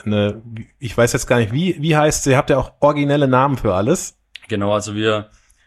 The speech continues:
Speaker 2: passen uns so ein bisschen den Gegebenheiten von zu Hause an. Ähm, es gibt das Esszimmer, was ja, was man normalerweise, wenn's der Platz zulässt, ähm,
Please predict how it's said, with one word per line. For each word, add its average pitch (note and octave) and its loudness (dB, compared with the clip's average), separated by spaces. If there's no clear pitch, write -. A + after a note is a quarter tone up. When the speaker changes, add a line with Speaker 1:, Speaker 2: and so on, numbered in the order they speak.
Speaker 2:
passen B2 -2
uns A#2+ -8
so B2 -6
ein A2 -6
bisschen A#2+ -6
den A2 -4
Gegebenheiten A2 -2
von G#2 -6
zu G2+ -6
Hause A#2+ -2
an. A#2+ 0
Ähm, G#2 -2
es G2 -10
gibt - -8
das - -8
Esszimmer, B2+ -2
was G2+ -6
ja, G2+ -6
was G2+ -8
man G2+ -4
normalerweise, F#2+ 0
wenn's F#2 -8
der A2 -6
Platz - -4
zulässt, G2+ -6
ähm, F#2+ -8